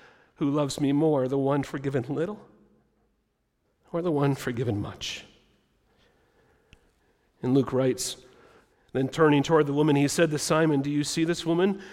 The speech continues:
I entered your house, and you gave me no water for my feet, but she has wet my feet with her tears and wiped them with her hair. You gave me no kiss, but from the time I came in, she has not ceased to kiss my feet. You did not anoint my head with oil, but she has anointed my feet with ointment."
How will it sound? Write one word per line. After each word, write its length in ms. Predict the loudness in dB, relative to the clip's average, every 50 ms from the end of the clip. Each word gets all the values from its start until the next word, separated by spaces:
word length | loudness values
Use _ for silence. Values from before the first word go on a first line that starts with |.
| -20 -20 -20 -20 -20 _ _ _ _ _ -8
I 60 | -4
entered 360 | 0 2 2 2 0 0 -2
your 100 | -2 0
house, 400 | 2 4 4 4 4 4 2 2
and 80 | 0 0
you 60 | 2
gave 140 | 2 2 4
me 80 | 4
no 120 | 6 4 4
water 320 | 4 4 2 2 2 0
for 100 | 0 0
my 140 | 0 0 0
feet, 240 | 0 -2 -2 -2 -2 -2
but 120 | -4 -4
she 160 | -4 -2 -2
has 140 | -2 -2 -2
wet 140 | -2 -4 -2
my 140 | -2 -2 -2
feet 260 | -2 -2 -2 -2 -2
with 180 | 0 -2 -2 -4
her 100 | -6 -6
tears 400 | -6 -4 -4 -2 -2 -2 -2 -2
and 100 | -2 -2
wiped 240 | -2 -2 -4 -4
them 120 | -2 -2 -2
with 100 | -2 -2
her 120 | -2 -2
hair. 340 | -2 -2 -2 -2 -4 -6 -10 -16 -20 -20 _ _ _ _ _ _ -4
You 80 | 2
gave 180 | 6 6 6 6
me 80 | 6
no 180 | 6 6 6 4
kiss, 360 | 4 4 2 2 2 2 0
but 160 | -4 -6 -6
from 120 | -4 -2 0
the 80 | 0
time 300 | 0 2 2 2 4 4
I 80 | 4 2
came 300 | 2 2 2 2 2 2
in, 180 | 2 2 0 -2
she 260 | -2 -4 -2 0 0
has 200 | 2 0 0 2
not 320 | 2 2 2 0 -2 -6 -12 -20 -20 -20 -18 -10
ceased 560 | -6 -2 -2 0 2 2 2 0 0 -4 -6
to 60 | -6 -6
kiss 300 | -4 -4 -4 -4 -2 0
my 140 | 0 0
feet. 300 | 0 -2 -2 -4 -4 -4 -8 -14 -20 -20 -20 -20 -20 -16 _
You 120 | -6 -2 0
did 120 | 2 4
not 220 | 6 8 8 8
anoint 280 | 8 8 6 6 6 4
my 160 | 4 2 2
head 200 | 2 2 0 0
with 180 | 0 -2 -2 -2
oil, 240 | 0 0 2 2 2
but 140 | 0 -4
she 140 | -4 -2 0
has 100 | 0 2
anointed 300 | 2 2 2 2 2 2
my 140 | 0 0 -2
feet 320 | -2 -4 -2 -2 -2 -2
with 140 | -4 -6 -6
ointment." 520 | -6 -6 -6 -6 -8 -10 -12 -14 -18 -20